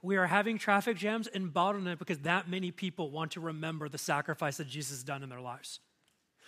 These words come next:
One way that you can help is sometimes we go to the only tables we can see, which are those two, but we have tables all around the room. The best table that may not ha-, may have the least amount of traffic jam may actually be right behind you.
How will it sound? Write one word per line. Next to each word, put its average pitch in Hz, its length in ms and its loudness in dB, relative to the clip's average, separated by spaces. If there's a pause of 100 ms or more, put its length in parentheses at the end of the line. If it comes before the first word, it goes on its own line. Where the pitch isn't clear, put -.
(100)
One 254 320 2
way 302 160 0
that 226 100 2
you 214 140 0
can 190 160 -2
help 202 380 -2
is 156 100 -2
sometimes 214 380 0
we 196 80 -2
go 196 140 -2
to 208 80 -4
the 185 100 -2
only 180 280 -2
tables 170 380 -4
we 156 120 -6
can 151 160 -6
see, 185 260 -4
which 175 180 -6
are 151 80 -4
those 151 300 -6
two, 269 260 -6 (240)
but 185 100 -4
we 247 120 0
have 269 140 2
tables 233 420 -2
all 233 300 4
around 233 240 4
the 202 80 -2
room. 165 260 -4 (1200)
The 180 100 0
best 190 340 0
table 202 360 0
that 196 120 -2
may 175 200 -2
not 190 240 -4
ha-, 170 120 -2
may 170 140 -4
have 180 160 -2
the 160 80 -8
least 175 340 -4
amount 208 220 -2
of 196 60 -4
traffic 233 180 2
jam 277 140 0
may 185 80 -2
actually 180 260 -2
be 170 140 -6
right 151 260 -2
behind 139 420 -2
you. 139 140 -12